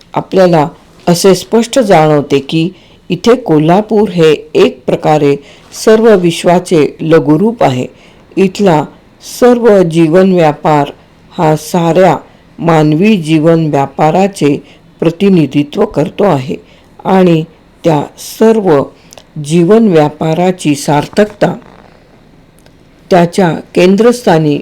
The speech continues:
विराजमान झालेल्या जगदंबेच्या उपासनेचे अ-,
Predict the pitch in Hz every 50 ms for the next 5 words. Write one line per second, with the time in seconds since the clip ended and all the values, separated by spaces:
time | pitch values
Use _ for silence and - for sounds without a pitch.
0 | - - - 160 170 160 165 165 170 170 175 180 196 202 214 220 214 190 190 170
1 | 156 147 156 156 147 139 139 139 156 - - - - - _ _ - 151 147 175
2 | 156 160 160 175 190 220 226 214 208 220 214 - 202 185 - - - 147 131 -
3 | 160 165 170 170 - 175 170 180 190 196 190 - - 151 151 131 - - - -
4 | - - _ _ _ _ - -